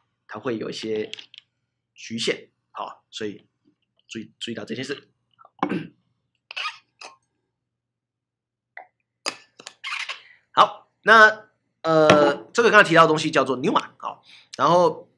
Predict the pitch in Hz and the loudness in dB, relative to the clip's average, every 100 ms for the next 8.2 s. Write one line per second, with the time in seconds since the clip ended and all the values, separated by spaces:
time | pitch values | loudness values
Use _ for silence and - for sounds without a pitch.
0 | _ _ _ _ _ - - 180 143 156 | _ _ _ _ _ -16 -2 -2 0 -2
1 | 156 156 139 - 107 110 120 156 151 - | 2 6 6 4 -6 -6 4 6 6 2
2 | 113 - 143 120 143 110 117 131 131 107 | -6 -4 -4 -2 -2 -2 -2 -4 -4 -6
3 | 123 110 110 - 107 92 _ - 180 139 | -12 -12 -12 -12 -14 -14 _ -8 -6 -6
4 | - 117 120 - - _ - - 127 - | -8 -12 -14 -20 -20 _ -8 -8 -8 -10
5 | 101 _ _ - 127 104 - 113 - _ | -12 _ _ -14 -12 -12 -16 -18 -20 _
6 | 117 113 131 120 - - - - - 107 | -8 -4 -4 -6 -8 -14 -20 -20 -14 -14
7 | - - - 165 156 - - 156 170 180 | -14 -20 -8 -6 -4 -2 -2 0 2 2
8 | - - | 2 -4